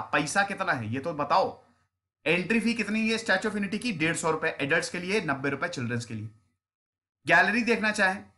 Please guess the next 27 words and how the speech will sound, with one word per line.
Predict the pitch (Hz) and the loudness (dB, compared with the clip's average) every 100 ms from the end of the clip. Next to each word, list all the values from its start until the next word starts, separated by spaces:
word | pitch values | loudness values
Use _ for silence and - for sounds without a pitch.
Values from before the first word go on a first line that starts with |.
| _ _ _ _ _ _ _ _ _ _ _ _ _ _ 190 | _ _ _ _ _ _ _ _ _ _ _ _ _ _ 4
तो | |
आपका | 208 202 202 185 190 - | 6 6 6 6 6 0
तीन | 180 | -6
सौ | 170 | 0
अस्सी | 190 - | 0 2
रुपए | 208 202 | 0 2
हो | 190 | 2
जाता | 185 190 208 | 2 2 0
है | |
और | 151 | 0
दो | 151 | -2
सौ | 156 | -4
तीस | 165 147 | -8 -8
रुपए | 139 147 | -6 -4
चिल्ड्रन। | 147 127 135 - _ _ _ _ _ - | -4 -4 -6 -10 _ _ _ _ _ -4
सबसे | - 185 - | 0 2 4
अट्रैक्शन, | 233 185 - 165 175 - 165 | 4 4 4 2 2 -8 -4
जो | 202 | -2
सबसे | 202 - 240 | 0 2 2
एक्सपेंसिव | 240 170 - - 220 208 277 | 2 -2 -4 2 2 2 2
अट्रैक्शन | 202 170 156 - 196 | 2 4 0 2 0
है | 143 - - | 0 -4 -2
वो | 170 | 4
रिवर | 175 175 | 4 4
राफ्टिंग | 190 185 - 196 | 4 2 2 -2
है, | 196 | 0
अभी | - 170 147 | 2 2 2